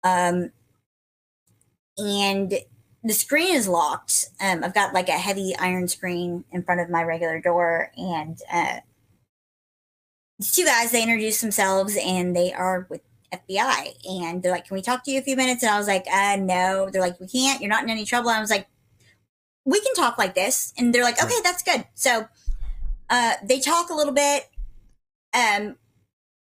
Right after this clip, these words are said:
Speaker 1: what they do, they check up on threats, and more than anything, I'm in shock.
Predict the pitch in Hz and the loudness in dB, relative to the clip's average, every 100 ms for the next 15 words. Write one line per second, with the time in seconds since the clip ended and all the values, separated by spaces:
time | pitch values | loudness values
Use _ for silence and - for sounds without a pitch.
0 | _ 233 202 240 254 269 240 202 220 226 | _ -10 -2 0 0 0 0 -2 -4 -2
1 | 226 220 220 208 196 185 175 - 226 233 | -2 0 0 0 0 -2 -6 -8 -6 -6
2 | 226 220 196 185 190 196 - - - 185 | -4 -6 -6 -4 0 0 -2 -8 -8 -6
3 | 175 170 170 156 - _ _ _ _ _ | -6 -6 -8 -10 -16 _ _ _ _ _
4 | _ - 269 466 440 247 269 285 240 226 | _ 0 2 2 2 0 2 2 2 2
5 | 175 - 226 156 - - | 0 2 2 0 -6 -16